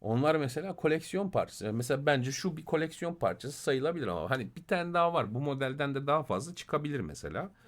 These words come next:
Ee, hani anladın mı? Hani ama koleksiyon parçası olarak sayabilir miyim? Evet, sayabilirim yani. Ama kalkıp ben elimdeki Savinelli,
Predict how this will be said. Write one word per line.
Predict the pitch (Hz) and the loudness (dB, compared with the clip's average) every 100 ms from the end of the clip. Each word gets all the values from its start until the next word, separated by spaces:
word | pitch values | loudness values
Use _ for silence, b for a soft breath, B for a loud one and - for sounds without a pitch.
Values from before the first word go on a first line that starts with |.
| b b b b b 90 | b b b b b -2
Ee, | 92 90 87 85 80 67 - | 0 2 2 0 -4 -8 -10
hani | - 123 92 - _ _ - | -4 -2 -2 -6 _ _ -8
anladın | 156 185 214 | -2 0 0
mı? | 110 90 | 0 -2
Hani | 104 87 - _ _ _ _ - | -4 -8 -10 _ _ _ _ 2
ama | 170 226 233 185 185 | 4 4 2 -4 2
koleksiyon | 233 214 - 190 185 | 4 4 2 -2 0
parçası | 95 - 147 151 | -2 -2 -6 -4
olarak | 135 190 - | -2 -4 0
sayabilir | 185 175 135 87 | 2 2 0 -2
miyim? | 92 226 | -2 -2
Evet, | 180 208 | 0 0
sayabilirim | - 196 180 113 78 69 | 4 4 4 2 -2 -6
yani. | 64 - - | -12 -16 0
Ama | 147 131 87 - _ _ _ _ _ _ | 2 4 2 -6 _ _ _ _ _ _
kalkıp | 120 123 110 - b b b b _ _ _ _ _ _ _ _ _ _ _ _ 131 | 4 6 4 -4 b b b b _ _ _ _ _ _ _ _ _ _ _ _ 0
ben | 131 135 | 2 4
elimdeki | 120 123 123 123 | 4 4 4 -2
Savinelli, | 127 107 107 110 147 113 | -2 0 2 2 2 0